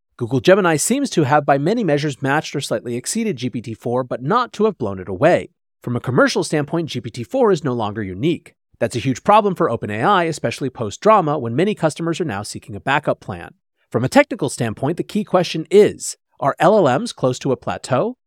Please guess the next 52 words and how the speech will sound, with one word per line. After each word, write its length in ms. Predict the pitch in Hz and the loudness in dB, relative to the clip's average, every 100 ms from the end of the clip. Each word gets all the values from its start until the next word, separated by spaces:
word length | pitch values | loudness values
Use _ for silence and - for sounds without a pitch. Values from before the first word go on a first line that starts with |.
| _ - | _ 0
Note 200 | 156 - | 4 4
that 120 | 123 | 2
Gates 240 | 143 175 | 2 2
and 80 | 180 | 2
Altman 240 | 156 175 131 | 0 0 -2
have 140 | 123 | 0
both 200 | 170 202 | 2 2
been 100 | 185 | -2
dropping 320 | 143 110 117 | -2 -4 -4
hints, 340 | 107 185 175 151 | -4 -2 -2 -4
and 100 | 123 | -6
G 140 | 175 | -6
P 100 | 170 | -8
T 160 | 147 160 | -8 -6
five 360 | 156 185 151 | 0 2 2
isn't 260 | 143 123 123 | 0 -6 -6
here 200 | 202 190 | 0 2
after 260 | 139 - 117 | 2 -2 -4
a 40 | |
year 280 | 123 202 170 | -2 0 0
despite 320 | 143 - 143 | 0 -2 0
immense 260 | 123 175 170 | 0 -2 -4
commercial 340 | 143 101 117 | -8 -8 -8
desire. 560 | 92 92 156 147 85 - _ _ - | -6 0 2 2 -2 -14 _ _ -4
The 60 | |
fact 220 | - 143 - | 0 0 0
that 120 | 104 | 2
Google, 300 | 165 185 156 | 2 4 2
with 120 | 120 | 0
all 160 | 107 110 | -4 -6
its 140 | - | -4
resources, 480 | 190 - 139 - 113 | -2 0 -4 -4 -10
did 160 | 120 | -6
not 300 | 117 220 269 | 0 2 2
blow 180 | 175 190 | 2 2
away 300 | 180 202 202 | 4 4 4
G 160 | 131 143 | 2 -6
P 80 | 147 | -8
T 140 | 156 | -8
four 320 | 143 262 214 | -4 0 0
could 180 | 196 - | -2 -8
be 100 | 180 | -10
telling. 520 | - - 185 104 - _ _ _ - | -8 -2 0 -2 -8 _ _ _ -2
For 140 | 180 | 4
a 40 | |
lot 200 | 170 185 | 6 6
of 100 | 240 | 6
others, 340 | 147 147 208 156 | 4 4 2 2
the 80 | 135 | 0
big 260 | 107 170 | 2 0
question 440 | 139 160 - 135 110 | 4 2 4 0 0
now 400 | 113 131 185 | 0 0 -2